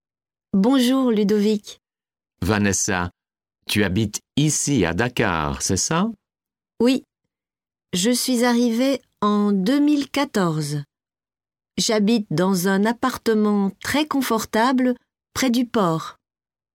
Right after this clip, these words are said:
Speaker 2: Pourquoi as-tu quitté la France ?
Speaker 1: Mon père est sénégalais et il voulait retourner à Dakar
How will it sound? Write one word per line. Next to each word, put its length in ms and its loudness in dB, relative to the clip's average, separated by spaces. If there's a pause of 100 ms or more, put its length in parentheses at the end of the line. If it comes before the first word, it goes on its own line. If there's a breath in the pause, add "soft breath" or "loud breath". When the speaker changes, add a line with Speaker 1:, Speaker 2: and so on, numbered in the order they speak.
(400)
Speaker 2:
Pourquoi 380 0
as-tu 340 0
quitté 260 -2
la 140 2
France ? 680 -2 (880)
Speaker 1:
Mon 200 2
père 360 2
est 120 2
sénégalais 760 2 (540)
et 180 2
il 100 2
voulait 340 2
retourner 580 2
à 80 2
Dakar 560 -2